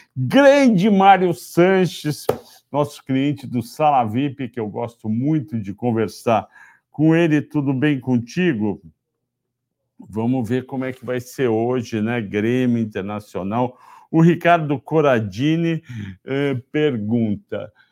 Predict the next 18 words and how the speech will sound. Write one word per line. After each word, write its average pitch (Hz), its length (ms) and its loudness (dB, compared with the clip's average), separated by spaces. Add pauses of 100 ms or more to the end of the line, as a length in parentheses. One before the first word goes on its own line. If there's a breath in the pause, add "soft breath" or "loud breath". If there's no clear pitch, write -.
(260 soft breath)
eh, 135 640 0
Vale 151 520 2
caiu 147 340 0
hoje 143 280 -2
mesmo 139 340 -4
com 143 60 -6
o - 20 -4
minério 139 300 -4
subindo. 110 760 -2 (280)
O 117 200 -6
que 117 160 -10
esperar 131 640 -4
para 131 180 -4
os 127 160 -10
próximos 120 580 -6
dias? 101 360 -8 (100)
Ótima 151 600 0
pergunta 123 760 -4